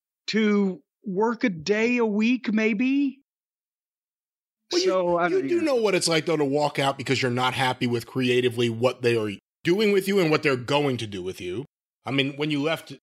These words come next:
Speaker 2: Ole in nineteen ninety,
Speaker 1: Yeah.
Speaker 2: I mean, you had no, you didn't have any faith in them at that point at all. So you left, and
Speaker 1: Right.
Speaker 2: again, you're a bit more vocal than Edge would be in a
Speaker 1: But I,
Speaker 2: situation like that.
Speaker 1: but I was,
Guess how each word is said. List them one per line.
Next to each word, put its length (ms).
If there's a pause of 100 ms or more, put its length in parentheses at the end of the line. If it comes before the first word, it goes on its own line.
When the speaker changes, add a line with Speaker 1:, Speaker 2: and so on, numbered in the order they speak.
Speaker 2:
Ole 240
in 180
nineteen 300
ninety, 580 (420)
Speaker 1:
Yeah. 400
Speaker 2:
I 60
mean, 120
you 140
had 120
no, 400 (100)
you 180
didn't 160
have 140
any 160
faith 420
in 140
them 200
at 120
that 200
point 220
at 80
all. 400 (760)
So 120
you 200
left, 300
and 160
Speaker 1:
Right. 200 (160)
Speaker 2:
again, 280
you're 140
a 40
bit 220
more 160
vocal 400
than 160
Edge 200
would 160
be 120
in 140
a 280
Speaker 1:
But 180
I, 140
Speaker 2:
situation 160
like 220
that. 180
Speaker 1:
but 80
I 140
was, 280